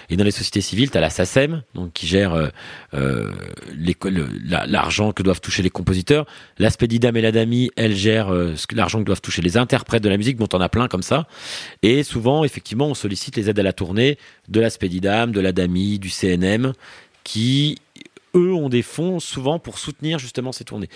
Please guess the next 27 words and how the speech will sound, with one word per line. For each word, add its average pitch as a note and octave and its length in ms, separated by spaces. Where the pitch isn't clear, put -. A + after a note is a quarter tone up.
En A2 120
gros, C#3 200
c'est A2 160
donner G#2+ 180
un A#2+ 80
peu A#2+ 140
d'argent. A2+ 420
Nous, D#3 100
on D#3 100
leur C3 180
envoie C3 200
une B2+ 120
tournée, A#2+ 340
on C3+ 80
leur G#2 160
dit, G#2+ 80
voilà, A#2 200
on B2 60
fait - 160
tant C#3 220
de B2+ 80
dates, A2+ 320
on G#2+ 40
va G#2+ 120
rentrer G#2+ 280
tant C3 160
d'argent. A#2 460